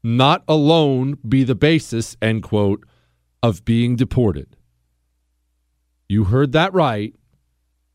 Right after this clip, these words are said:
The Department of Homeland Security said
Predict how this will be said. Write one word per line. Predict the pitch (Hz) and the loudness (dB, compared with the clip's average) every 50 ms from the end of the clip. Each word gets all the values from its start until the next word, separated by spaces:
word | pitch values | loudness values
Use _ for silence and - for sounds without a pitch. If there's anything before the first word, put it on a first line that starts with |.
| _ _ _ _ _ | _ _ _ _ _
The | 95 98 120 123 123 | -2 0 2 2 2
Department | 110 127 127 123 - - - 135 175 214 254 262 262 233 254 269 254 - - - - _ _ _ | 2 2 0 0 0 -4 0 2 2 2 2 0 0 0 0 0 -2 -6 -16 -20 -20 _ _ _
of | 135 131 131 113 - | 0 0 0 0 -4
Homeland | - - 156 185 214 233 226 214 214 220 214 214 220 220 208 190 | -2 0 2 2 4 2 0 0 0 0 0 0 0 -2 -4 -6
Security | - - - 175 - - - 143 143 127 110 101 90 78 80 76 76 76 - - _ | -6 -4 -4 -4 -4 -4 -2 0 2 2 2 0 -2 -4 -6 -10 -10 -14 -16 -20 _
said | _ - - - 147 131 117 113 107 104 90 92 | _ -14 -6 -4 -2 0 0 0 -2 -2 -4 -6